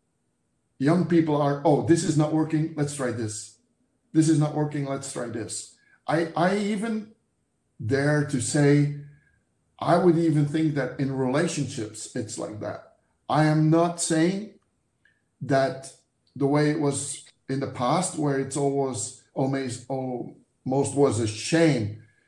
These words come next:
that there would be a divorce, that that was the right thing. No, but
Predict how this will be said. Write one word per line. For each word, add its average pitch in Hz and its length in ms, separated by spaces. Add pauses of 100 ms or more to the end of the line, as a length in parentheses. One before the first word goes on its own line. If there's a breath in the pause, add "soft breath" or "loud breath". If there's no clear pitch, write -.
(240 soft breath)
that 120 200
there 127 80
would 120 200
be 120 160
a 110 60
divorce, 117 800 (540)
that 123 200
that 170 220
was 139 120
the 131 100
right 107 340
thing. 107 380
No, 147 480
but - 380